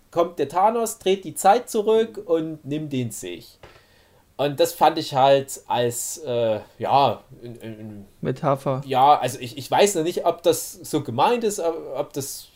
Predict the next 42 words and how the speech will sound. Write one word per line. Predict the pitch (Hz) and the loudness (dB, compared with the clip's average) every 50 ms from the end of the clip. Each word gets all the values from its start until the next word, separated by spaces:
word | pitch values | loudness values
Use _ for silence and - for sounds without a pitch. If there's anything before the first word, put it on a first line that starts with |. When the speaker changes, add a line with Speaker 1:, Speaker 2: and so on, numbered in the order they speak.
| _ _ 170 | _ _ -2
Speaker 1:
irgendwas | 180 180 226 262 247 214 196 196 196 - - | 0 0 2 2 -2 -4 -6 -6 -6 -4 -4
zu | 190 170 | -4 -4
bedeuten | 165 165 - 175 180 190 185 180 | -4 -2 4 4 4 6 4 2
hat, | 175 - | -2 -2
ob | 123 - | -4 -6
das | - 123 - - | -8 -10 -8 -6
nur | 165 180 | -4 -4
ein | 185 175 | -4 -2
Gag | - 180 196 - - | -2 -2 -2 0 2
war, | 175 | 2
aber | 156 143 139 | 2 2 2
ich | 131 - | -2 0
fand | - 143 156 156 | 0 0 2 2
das | 170 127 - | -2 -4 0
halt | - 123 120 117 - - - - - - _ - - - | 0 2 0 0 -2 -6 -18 -20 -20 -20 _ -20 -10 -6
interessant, | 160 160 143 - - 139 - - 160 165 190 180 156 - - - | -6 -6 -4 -4 -4 -2 6 8 8 8 8 6 0 -8 -6 -4
dass | 143 139 135 - - - - - _ - | -2 -2 -2 -6 -12 -16 -16 -18 _ -12
dieser | 147 143 - 151 147 | -12 -2 2 4 2
Kaugummi | 139 - - - 214 285 294 302 262 226 180 170 175 160 156 151 | 2 2 4 4 4 4 4 4 0 0 0 -2 -4 -2 -2 0
ausgerechnet, | 135 147 156 165 156 160 - 139 123 127 127 127 123 - 120 110 120 | 2 4 4 4 2 0 -2 -4 -2 0 -2 -2 -2 -4 -6 -2 0
der | 123 123 | 0 0
dann | 127 127 | 2 0
auch | 156 170 185 | 0 0 2
noch | 202 190 170 | 0 0 0
mit | 170 175 170 - | 0 -2 -4 -4
so | 165 156 | -6 -6
Cartoon-Szenen | 143 - - 151 - - - - 208 208 262 277 269 254 143 - - 147 147 - - 165 160 165 165 160 156 | -6 -4 -2 -4 -4 -4 -6 -8 -4 -2 -2 -2 -2 -4 -6 -6 -4 -6 -6 -4 -2 0 0 2 0 0 -2
<laughs> | 156 | -2
immer | 156 147 143 135 | -2 -2 -2 0
dargestellt | 139 135 135 147 143 147 135 - - 131 127 127 127 127 120 - | 0 2 2 2 0 -2 -6 -6 -4 0 0 0 0 0 -4 -6
wird, | 117 113 110 110 110 - _ _ _ - | -6 -4 -2 -4 -4 -6 _ _ _ -10
Speaker 2:
Hm. | 165 156 156 160 160 160 165 165 | -6 -4 -4 -4 -4 -4 -4 -2
Speaker 1:
äh, | 165 123 123 123 123 123 120 120 | -2 0 0 2 4 4 2 2
dass | 120 - 117 - - - - - - - _ _ | 0 -2 -4 -4 -6 -10 -14 -16 -18 -20 _ _
das | - - - - - - - - | -2 0 0 -2 -4 -6 -8 -4
halt | 156 160 202 202 196 196 196 - - - - - 233 196 165 - | 2 4 6 6 4 2 -2 -10 -14 -16 -18 -16 -16 -16 -16 -8
für | - - 175 170 | -2 -2 0 0
den | 170 165 165 160 156 | 2 0 0 -2 -4
Infinity | - 147 143 - - 202 208 202 - - 131 | -4 -8 -8 -4 -2 0 0 0 -2 -4 -6
Stone | 123 - - - 120 120 117 113 113 | -8 -8 -4 0 0 0 0 0 -4
stehen | - - - 127 135 139 139 127 120 | -10 -10 -8 -6 -4 -4 -4 -6 -8
könnte. | - - - 131 139 143 143 131 - - - 110 120 113 101 | -10 -8 -4 -2 -2 -2 -4 -8 -14 -8 -6 -4 -2 -2 -4